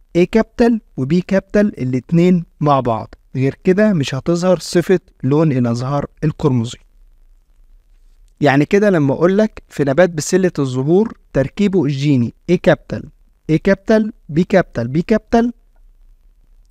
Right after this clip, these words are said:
كده أكيد لونه قرمزي، لأن احنا معانا الجينين المختلفين سائدين، ده بالأربعة كمان سائدين، يعني قرمزي بالأربعة. طيب نبات تاني تركيبه الجيني A كابيتال، A كابيتال،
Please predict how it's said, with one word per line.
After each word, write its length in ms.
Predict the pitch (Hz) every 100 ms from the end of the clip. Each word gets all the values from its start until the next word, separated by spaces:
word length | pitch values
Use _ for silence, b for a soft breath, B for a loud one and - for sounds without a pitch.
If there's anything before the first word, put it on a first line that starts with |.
| _ -
كده 280 | 208 214 175
أكيد 280 | - 208 180
لونه 260 | 196 202
قرمزي، 500 | - 143 139 120 110
لأن 240 | 120 143 156
احنا 200 | - 123
معانا 480 | 120 143 185 190 - -
الجينين 480 | 127 123 131 170 160
المختلفين 760 | 123 123 - 120 117 160 190 180
سائدين، 600 | - 180 165 165 135 120 - _ _ _ _ _ _ -
ده 120 | 131
بالأربعة 600 | 143 160 156 151 156 190 160
كمان 320 | 139 151 160
سائدين، 540 | 143 117 120 117 - -
يعني 320 | 127 120 127
قرمزي 560 | 117 135 156 180 190 196
بالأربعة. 800 | 143 131 135 135 127 135 107 107 _ _ _ _ _ -
طيب 280 | 160 156 - _ -
نبات 360 | 147 208 220
تاني 240 | 202 208 208
تركيبه 400 | 143 - 185 175
الجيني 480 | 143 160 190 196 - _ _ - 160
A 20 |
كابيتال، 440 | - 151 - 123
A 60 | 165
كابيتال، 500 | - 196 - 208